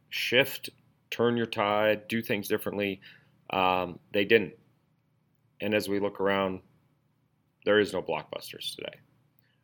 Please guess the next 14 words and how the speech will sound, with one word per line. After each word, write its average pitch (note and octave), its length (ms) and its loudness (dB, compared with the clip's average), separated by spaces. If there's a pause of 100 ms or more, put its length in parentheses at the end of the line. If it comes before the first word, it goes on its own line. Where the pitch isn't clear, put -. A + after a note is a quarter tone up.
(180)
Uh, - 300 -6
and G2 160 0
as G2+ 180 2
a G2 40 -4
result A2+ 380 0
of E2+ 100 -6
that, E2 300 -4 (920)
are C3 160 8
the E3 100 0
universities, G#2+ 1000 -2 (960)
is A#2+ 180 2
that B2+ 140 2
higher A2 440 4
ed F2+ 300 2